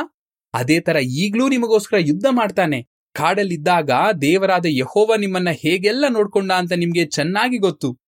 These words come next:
ಪ್ರಯಾಣ ಮಾಡ್ತಾ ಎಲ್ಲೆಲ್ಲ ಹೋದ್ರೋ, ಅಲ್ಲೆಲ್ಲ ಒಬ್ಬ ತಂದೆ ಮಗನನ್ನ ತೋಳಲ್ಲಿ ಎತ್ಕೊಂಡ್ ಹೋಗೋ ತರ ದೇವ ನಿಮ್ಮನ್ನ ಎತ್ಕೊಂಡ್ ಹೋದ, ಇಲ್ಲಿ ತನಕ ಕರ್ಕೊಂಡ್ ಬಂದ" ಅಂದೆ. ನಿಮ್ಮ ದೇವರಾದ ಯೆಹೋವ ಇಷ್ಟೆಲ್ಲ ಮಾಡಿದ್ರು, ಆತನ ಮೇಲೆ ನೀವು ನಂಬಿಕೆ ಇಡ್ಲಿಲ್ಲ. ಪ್ರಯಾಣದ ಉದ್ದಕ್ಕೂ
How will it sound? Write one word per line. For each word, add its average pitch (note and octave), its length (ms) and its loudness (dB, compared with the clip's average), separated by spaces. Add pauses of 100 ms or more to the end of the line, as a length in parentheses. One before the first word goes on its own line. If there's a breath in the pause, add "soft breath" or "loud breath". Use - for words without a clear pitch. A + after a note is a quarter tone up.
(240)
ಪ್ರಯಾಣ D#3 460 0
ಮಾಡ್ತಾ F3+ 420 0
ಎಲ್ಲೆಲ್ಲ E3 520 0
ಹೋದ್ರೋ, E3+ 600 -2
ಅಲ್ಲೆಲ್ಲ B2+ 420 0 (100)
ಒಬ್ಬ D3+ 260 0
ತಂದೆ G#3 500 0
ಮಗನನ್ನ F3+ 560 -2 (640)
ತೋಳಲ್ಲಿ C4 460 4
ಎತ್ಕೊಂಡ್ A3+ 320 0
ಹೋಗೋ G#3 260 2
ತರ A3+ 200 0 (260)
ದೇವ A3+ 260 2
ನಿಮ್ಮನ್ನ G#3+ 320 -2
ಎತ್ಕೊಂಡ್ F#3 300 -2
ಹೋದ, E3 200 0 (560)
ಇಲ್ಲಿ B3+ 320 0
ತನಕ A#3 280 -2 (100)
ಕರ್ಕೊಂಡ್ G3+ 320 -2
ಬಂದ" D#3+ 200 0
ಅಂದೆ. C3+ 360 -2 (260)
ನಿಮ್ಮ C3 240 0
ದೇವರಾದ D#3+ 500 0
ಯೆಹೋವ D3+ 500 0
ಇಷ್ಟೆಲ್ಲ D#3 560 0
ಮಾಡಿದ್ರು, C#3 640 0 (260)
ಆತನ G3 420 0
ಮೇಲೆ D3 240 2
ನೀವು C3 360 2
ನಂಬಿಕೆ D3 480 2
ಇಡ್ಲಿಲ್ಲ. A#2+ 400 -2
ಪ್ರಯಾಣದ F#3+ 760 0
ಉದ್ದಕ್ಕೂ E3+ 760 0